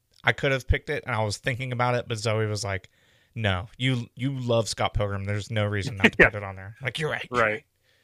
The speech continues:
Speaker 2: <laughs> Uh, so yeah, my third pick here,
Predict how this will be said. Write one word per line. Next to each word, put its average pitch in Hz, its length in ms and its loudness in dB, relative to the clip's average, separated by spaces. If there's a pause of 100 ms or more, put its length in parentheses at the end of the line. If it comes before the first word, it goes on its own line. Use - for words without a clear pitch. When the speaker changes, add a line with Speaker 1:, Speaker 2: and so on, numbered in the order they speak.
(320)
Speaker 2:
<laughs> - 480 6 (1400)
Uh, 143 340 12
so 143 160 0
yeah, 170 180 8
my 135 140 6
third 156 300 4
pick 170 200 2
here, 120 360 0